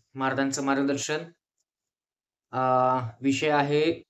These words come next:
महाराजांची मूर्ती आणि महाराजांचा फोटो कसा आणावा, त्याचं प्रतिष्ठापना, अधिष्ठान आपल्या घरामध्ये कसं घ्यावं, हे आपण पाहत आहोत.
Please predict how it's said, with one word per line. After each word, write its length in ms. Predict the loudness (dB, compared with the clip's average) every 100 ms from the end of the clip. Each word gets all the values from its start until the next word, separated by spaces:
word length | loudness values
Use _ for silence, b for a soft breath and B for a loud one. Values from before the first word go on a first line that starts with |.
| _ _
महाराजांची 520 | -6 -2 2 2 0 -4
मूर्ती 520 | -4 -4 2 2 2
आणि 300 | -2 -4 -4
महाराजांचा 680 | 0 0 0 -2 -4 -4 -2
फोटो 340 | -2 -2 -2
कसा 300 | -4 -2 2
आणावा, 440 | 4 4 4 2 -2 B B -10
त्याचं 420 | -6 -2 0 0
प्रतिष्ठापना, 920 | 0 -2 -2 -2 0 2 2 0 -2 -4
अधिष्ठान 540 | -6 -2 -2 -2 0 0
आपल्या 240 | 2 0
घरामध्ये 380 | 0 -2 -2 -2
कसं 300 | -2 0 2
घ्यावं, 420 | 2 2 0 -2 -8 _ _ _ _ _ _ _ _ _ _ _
हे 40 | -4
आपण 280 | -2 -2 0
पाहत 220 | 2 4
आहोत. 280 | 2 2 -2